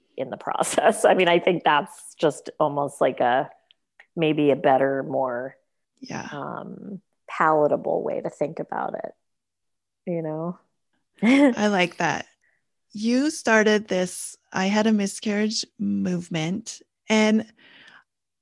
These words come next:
Speaker 2: I just wanna ask you, what do you see as the power? Like, what is the power in just this simple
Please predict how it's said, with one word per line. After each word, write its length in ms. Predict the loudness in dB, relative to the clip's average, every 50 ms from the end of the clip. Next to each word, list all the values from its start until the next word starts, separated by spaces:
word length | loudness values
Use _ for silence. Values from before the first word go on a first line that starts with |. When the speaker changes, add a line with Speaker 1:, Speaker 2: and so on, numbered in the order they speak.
| _ _ _ _ _ _ -6
Speaker 2:
I 40 | -4
just 260 | -2 -2 -2 0 0
wanna 180 | 0 0 0 0
ask 300 | 0 -2 -2 -4 -6 -4
you, 200 | -2 -2 -2 -2
what 260 | -4 -4 -4 -2 0
do 80 | 0 0
you 200 | 0 0 0 -2
see 540 | -2 -4 -4 -2 -2 0 2 2 2 2 0 -2 -6 _ _ _ _ _ _ -20 -20 -20 _ _ _
as 160 | 2 2 2 2
the 120 | 0 0
power? 540 | 2 2 2 2 4 4 4 4 4 2 0
Like, 200 | 0 -2 -4 -2
what 140 | -2 0 2 2
is 160 | 0 0 -2
the 80 | -4 -6
power 500 | -4 -6 -4 -2 0 2 2 2 0 0
in 140 | 0 -2 -2
just 300 | -2 -4 -4 -6 -8 _
this 220 | -4 -4 -4 -6 -6
simple 760 | -6 -4 -4 -4 -2 -2 -2 0 0 0 0 0 -2 -2